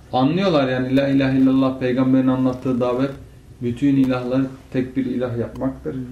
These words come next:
Speaker 1: Biliyorlar yani.
Speaker 2: Müşrikler daha iyi anlamış.
Speaker 1: Anlamışlar yani. <clears throat> Ama bak bu şeylerin problemi değil. Bugünkü müşriklerin problemi değil. Bugünkü Allah'a davet ettiğini iddia eden adamların problemi.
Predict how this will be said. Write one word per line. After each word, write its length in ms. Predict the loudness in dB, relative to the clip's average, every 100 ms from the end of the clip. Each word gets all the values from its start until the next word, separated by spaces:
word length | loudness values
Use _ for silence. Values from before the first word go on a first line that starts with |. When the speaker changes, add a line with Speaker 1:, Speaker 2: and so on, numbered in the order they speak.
| -10
Speaker 1:
Biliyorlar 420 | -2 0 2 0 -2
yani. 80 |
Speaker 2:
Müşrikler 460 | -6 -8 -10 -8 -8
daha 180 | -8 -6
iyi 120 | -6
anlamış. 640 | -8 -14 -18 -8 -2 0
Speaker 1:
Anlamışlar 400 | 0 -2 -4 -6
yani. 460 | -6 -8 -12 -8 -6 -4 -2
<clears throat> 60 | 0
Ama 260 | 0 2
bak 260 | 2 0 0
bu 120 | -2 -4
şeylerin 580 | -2 0 2 0 -2 -4
problemi 560 | 0 0 2 0 0 2
değil. 240 | 2 0 -6 -20 -20 -6 0
Bugünkü 400 | 2 2 2 0
müşriklerin 580 | 0 -4 -2 -2 -2
problemi 540 | -2 0 0 2 2 2
değil. 280 | 2 0 -4 -18 -16 0
Bugünkü 460 | 2 4 2 2 0
Allah'a 640 | 2 2 2 2 0 0
davet 380 | 0 0 0 0
ettiğini 420 | -4 -2 0 2
iddia 320 | 0 2 2
eden 200 | 2 2
adamların 500 | 2 2 2 2 0 -4 -8
problemi. 520 | -6 -6 -8 -12